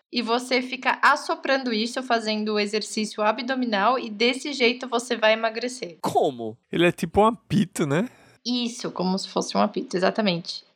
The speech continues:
Speaker 1: E aí,
Speaker 3: Tá.
Speaker 1: essa maravilha custa apenas quatorze e sessenta e nove.
Speaker 2: Eita.
Speaker 1: Muito mais barato.
Speaker 3: Foi, a gente chutou errado.
Speaker 1: E o melhor de tudo é que
Speaker 3: <laughs>
Speaker 1: temos review.
Speaker 3: Eita, review. Ué.
Speaker 1: Cinco estrelas. Chegou rápido.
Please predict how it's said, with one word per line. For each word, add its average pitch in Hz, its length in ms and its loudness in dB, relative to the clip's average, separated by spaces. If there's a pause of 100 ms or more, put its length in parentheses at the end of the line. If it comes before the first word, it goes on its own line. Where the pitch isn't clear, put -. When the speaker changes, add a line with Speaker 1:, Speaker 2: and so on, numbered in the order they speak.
Speaker 1:
E 247 80 2
aí, 269 500 0
Speaker 3:
Tá. 131 300 2
Speaker 1:
essa 247 260 2
maravilha 254 560 0
custa 247 360 0
apenas 220 720 -2 (180)
quatorze 247 540 0
e 254 40 -4
sessenta 294 420 -2
e - 20 -6
nove. 208 480 -2
Speaker 2:
Eita. 262 420 -10
Speaker 1:
Muito 311 360 0
mais 359 200 -2
barato. 190 720 0
Speaker 3:
Foi, 165 220 2
a 139 60 4
gente 135 240 -2
chutou 160 300 0
errado. 160 320 2
Speaker 1:
E 277 40 0
o 277 40 0
melhor 269 360 6
de - 80 -6
tudo 311 300 -2
é 294 100 8
que - 300 0
Speaker 3:
<laughs> 214 160 -2
Speaker 1:
temos 269 400 2
review. 233 480 -2 (180)
Speaker 3:
Eita, 165 400 0
review. 143 600 0 (120)
Ué. 143 100 2
Speaker 1:
Cinco 294 260 0
estrelas. 220 720 -2 (300)
Chegou 349 420 2
rápido. 208 640 2